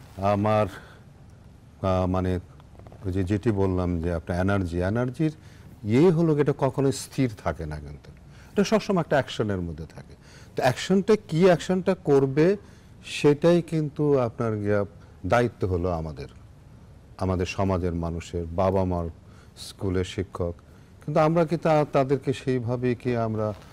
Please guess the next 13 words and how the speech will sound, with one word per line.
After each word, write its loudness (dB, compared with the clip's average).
মানুষ 0
করতে -2
পারছি, -2
অ্যাকশনটাকে -2
ঠিক 2
জায়গা 4
মতো 0
যেন 0
করে 0
তারা? -8
কারণ 2
হলো 2
গিয়ে 4